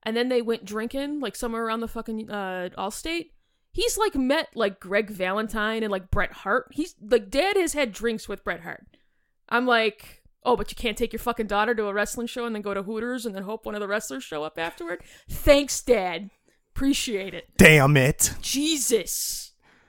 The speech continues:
Speaker 2: Fucker.
Speaker 1: <laughs>
Speaker 2: But, you know, there was other crap on the show. Like, they had that Titus O'Neil and who, Apollo
Speaker 1: Apollo
Speaker 2: Crews
Speaker 1: Crews.
Speaker 2: versus Rhino and Heath Slater. That was so,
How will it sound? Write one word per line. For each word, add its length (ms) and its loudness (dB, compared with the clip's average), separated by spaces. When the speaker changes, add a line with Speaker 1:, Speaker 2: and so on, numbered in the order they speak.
Speaker 2:
Fucker. 640 8
Speaker 1:
<laughs> 180 -6
Speaker 2:
But, 200 0
you 120 0
know, 80 4
there 100 4
was 140 2
other 160 2
crap 420 -2
on 80 6
the 80 2
show. 320 2
Like, 240 0
they 120 0
had 260 0
that 340 4
Titus 440 4
O'Neil 800 2
and 120 -4
who, 140 -2
Apollo 540 6
Speaker 1:
Apollo 40 4
Speaker 2:
Crews 640 6
Speaker 1:
Crews. 40 -2
Speaker 2:
versus 500 2
Rhino 500 2
and 100 2
Heath 240 -4
Slater. 640 0
That 160 2
was 200 4
so, 300 0